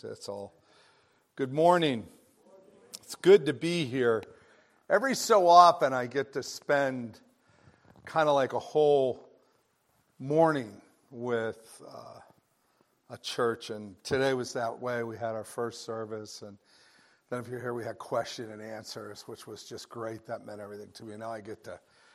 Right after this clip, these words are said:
to preach, and that's really, really a privilege. You know, you,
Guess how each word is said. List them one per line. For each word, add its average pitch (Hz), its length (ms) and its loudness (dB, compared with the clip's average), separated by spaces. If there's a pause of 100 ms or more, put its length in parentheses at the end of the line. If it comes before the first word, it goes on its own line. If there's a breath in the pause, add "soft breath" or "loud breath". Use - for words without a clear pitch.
(600 soft breath)
to 107 80 -16
preach, 139 540 -2
and 131 120 -4
that's 175 380 -2 (880)
really, 190 480 6
really 143 340 4
a 104 60 -2
privilege. - 800 -6
You 120 180 -10
know, 127 220 0
you, 131 160 -6